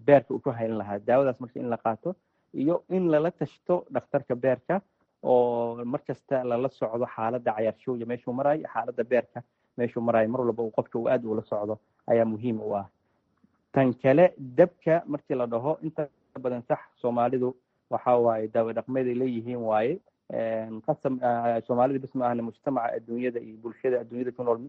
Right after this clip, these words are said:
cid kasta waxay leeyihiin daawo dhaqmeedyo u gooni ah ay ku daweeyaan cudurrada cagaarshowga.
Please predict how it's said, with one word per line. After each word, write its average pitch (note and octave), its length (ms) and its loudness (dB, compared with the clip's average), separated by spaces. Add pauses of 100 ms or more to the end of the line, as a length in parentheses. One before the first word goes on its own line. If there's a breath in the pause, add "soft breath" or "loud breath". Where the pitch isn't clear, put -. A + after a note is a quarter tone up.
(120)
cid D3+ 160 -4
kasta B2 320 0 (400 soft breath)
waxay B2 140 4
leeyihiin B2 220 6
daawo B2 200 10
dhaqmeedyo A#2+ 480 0
u C#3 80 -4
gooni B2+ 380 2
ah A2+ 140 -4 (280)
ay A#2+ 120 -2
ku D3+ 140 -2
daweeyaan B2 420 4
cudurrada A#2+ 360 2
cagaarshowga. C3+ 580 -2